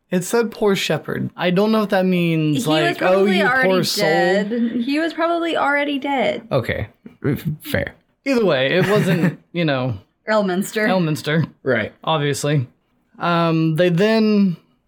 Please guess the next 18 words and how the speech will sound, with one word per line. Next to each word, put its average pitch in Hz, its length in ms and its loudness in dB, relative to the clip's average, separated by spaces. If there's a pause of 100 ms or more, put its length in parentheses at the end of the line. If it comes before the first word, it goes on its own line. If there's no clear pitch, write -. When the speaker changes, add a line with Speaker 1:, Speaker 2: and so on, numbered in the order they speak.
(180)
Speaker 1:
sent 170 440 -2
more 214 300 2
dreams 151 760 -2 (340)
to 160 420 0
the 143 520 0
Master 147 420 0
Harpers 139 300 -2
that 135 120 -4
found 202 240 0
the 185 60 2
pins, 160 420 -2
telling 160 320 0
them 151 160 0
three 185 340 -2
specific 160 560 -4
things 139 300 -2
about 131 340 -2
them. 135 320 -4